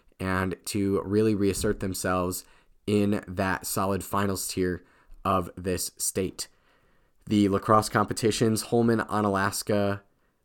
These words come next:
not going to be easy competitions. West Salem, I think that they should be able to make finals there. La Crosse Central, we'll see what shakes out in the schedule. Green Bay Southwest, I'm looking at as a wild card for the group. It is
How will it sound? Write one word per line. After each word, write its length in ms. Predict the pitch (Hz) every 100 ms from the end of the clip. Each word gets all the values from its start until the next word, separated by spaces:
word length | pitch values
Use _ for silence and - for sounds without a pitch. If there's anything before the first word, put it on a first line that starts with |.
| -
not 480 | - 101 101 110 110
going 220 | 104 107
to 100 | 107
be 180 | 104 98
easy 200 | 104 110
competitions. 720 | 113 101 104 110 101 110 101
West 280 | 90 98 -
Salem, 420 | 104 107 113 113 -
I 120 | 92
think 200 | 104 95
that 140 | 95
they 80 | 98
should 240 | 95 101
be 120 | 95 98
able 160 | 98
to 120 | 95
make 180 | 95 92
finals 360 | - 95 95 95
there. 320 | 101 101 101
La 140 | - 104
Crosse 300 | - 95 -
Central, 360 | 120 120 120 104
we'll 160 | 98
see 380 | - 107 104 101 - - -
what 220 | 98 95
shakes 360 | - 95 - 104
out 260 | 98 -
in 280 | 95 92 92
the 340 | 92 90 90 - _ - - _ -
schedule. 600 | - 117 110 110 113 110
Green 240 | - 113 120
Bay 140 | 120
Southwest, 560 | 113 107 101 101 107 107
I'm 100 | 101
looking 240 | 101 101
at 160 | 101 -
as 220 | 87 92
a 40 |
wild 360 | 85 87 101 101
card 240 | 110 104
for 200 | - 110
the 80 | 104
group. 360 | 92 104 104 -
It 200 | - 95
is 500 | 98 95 92 92 90